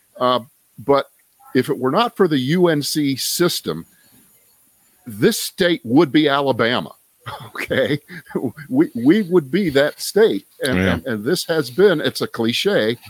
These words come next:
Speaker 1: it's been kind of the crown jewel. The fact that the University of North Carolina was the first state university in the country,
Speaker 2: Right.
Speaker 1: that's, that is, to me, that's, that's kind of such a cool thing, and it,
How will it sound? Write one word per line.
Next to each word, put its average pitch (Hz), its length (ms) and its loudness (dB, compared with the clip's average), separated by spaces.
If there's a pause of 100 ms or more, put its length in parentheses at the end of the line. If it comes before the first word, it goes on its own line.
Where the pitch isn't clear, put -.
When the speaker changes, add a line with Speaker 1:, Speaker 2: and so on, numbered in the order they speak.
(220)
Speaker 1:
it's 147 160 0
been 202 240 2
kind 143 240 -2
of 117 80 -4
the 120 60 -2
crown 135 520 0
jewel. 120 460 0 (280)
The 120 100 0
fact 208 280 0
that - 140 -4 (200)
the 127 100 -6
University 151 400 -2
of 120 40 -10
North 143 240 -6
Carolina 143 340 -4
was 117 140 -6
the 107 80 -4
first 143 380 -6
state 139 340 0
university 127 640 -6
in 113 80 -2
the 101 180 -6
country, - 540 -10 (320)
Speaker 2:
Right. 87 320 0
Speaker 1:
that's, - 240 -8 (140)
that 196 200 -6
is, - 240 -6 (200)
to - 100 0
me, 226 200 2
that's, 170 280 -2 (100)
that's - 180 -8
kind 208 200 -6
of 151 60 -8
such - 220 -6
a - 60 -14
cool 185 340 -6
thing, 135 380 -4 (480)
and 143 160 0 (140)
it, 139 120 2